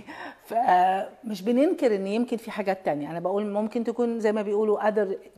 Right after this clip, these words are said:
triggers، حاجات بتفعل زي ال viruses، زي ال environment، زي أنواع أكل معينة. مش عارفين بالظبط إيه، بس أوقات يقولوا أصل ده، أصل ده.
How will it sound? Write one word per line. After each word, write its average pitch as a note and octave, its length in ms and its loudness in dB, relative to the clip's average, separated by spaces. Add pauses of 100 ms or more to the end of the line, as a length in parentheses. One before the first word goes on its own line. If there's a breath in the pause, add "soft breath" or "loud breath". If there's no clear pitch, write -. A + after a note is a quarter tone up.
triggers، F#3 340 0 (300 soft breath)
حاجات G3 300 2
بتفعل G3 720 4 (420 loud breath)
زي F3+ 440 2
ال E3 560 0
viruses، F3+ 680 2 (360 loud breath)
زي E3+ 180 -2
ال E3+ 300 -6
environment، F#3+ 720 0 (360 soft breath)
زي E3 360 -4 (580)
أنواع F#3 360 -2
أكل G3+ 220 0
معينة. F#3 480 2 (520)
مش A3 220 -16
عارفين D#4 340 2
بالظبط A3+ 340 2
إيه، G#3+ 120 0
بس F#3+ 140 -4
أوقات A3+ 380 0
يقولوا B3 280 2
أصل A#3 240 -4
ده، G3+ 280 2
أصل F#3 200 -6
ده. F3 160 -4